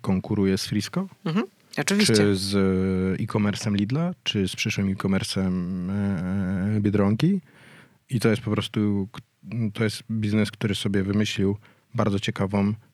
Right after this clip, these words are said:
Speaker 1: formę logistyczną i dzięki temu ma, ma wydajne dostawy. E, ale to nie jest w ogóle jakby wasza przestrzeń, nie? Tymczasem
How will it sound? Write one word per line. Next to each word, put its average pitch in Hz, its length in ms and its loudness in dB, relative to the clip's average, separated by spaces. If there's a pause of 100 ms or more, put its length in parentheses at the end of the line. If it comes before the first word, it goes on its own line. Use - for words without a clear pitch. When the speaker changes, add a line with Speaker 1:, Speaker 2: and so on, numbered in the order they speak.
(140)
Speaker 1:
formę 101 300 -2
logistyczną 127 640 -4 (920)
i 110 200 2
dzięki 98 320 0
temu 101 260 0
ma, 95 480 0
ma 98 180 0
wydajne 98 400 2
dostawy. 120 440 -2 (800)
E, 113 680 2
ale 131 220 0
to 139 120 -2
nie 139 60 4
jest 123 140 2
w - 20 -2
ogóle 127 180 2
jakby 117 260 0
wasza 113 320 -2
przestrzeń, - 500 -6
nie? 127 180 -8
Tymczasem 117 720 4